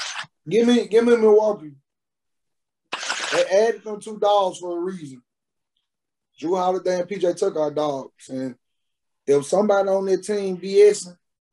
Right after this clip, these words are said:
I can count. I, I'm, I'm guaranteed that one of them gonna get on one of them folks. They ain't gonna let Giannis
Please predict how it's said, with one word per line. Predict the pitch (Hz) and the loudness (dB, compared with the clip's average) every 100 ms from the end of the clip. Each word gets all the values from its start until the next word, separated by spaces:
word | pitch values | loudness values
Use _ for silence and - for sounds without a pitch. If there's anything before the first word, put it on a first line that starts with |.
| _ _ _ _ | _ _ _ _
I | 147 | -10
can | 156 151 | -8 -2
count. | 175 156 - 151 | 0 0 -2 0
I, | 160 | 2
I'm, | 151 156 165 139 | 0 -2 -6 -4
I'm | 147 170 | -6 -2
guaranteed | 160 156 151 175 165 143 | 2 2 0 -4 -2 -2
that | 135 127 _ _ _ _ _ - | -2 -4 _ _ _ _ _ -4
one | 131 175 175 | 2 6 6
of | 156 | 4
them | 160 | 2
gonna | 151 147 | 0 -2
get | 147 156 | 0 0
on | 135 127 | 0 -6
one | 127 | -8
of | 123 | -10
them | 120 | -12
folks. | 120 127 127 | -6 -4 0
They | 139 160 170 | 6 6 8
ain't | 165 | 6
gonna | 156 | 6
let | 151 143 | 6 4
Giannis | 156 147 131 | 2 2 -2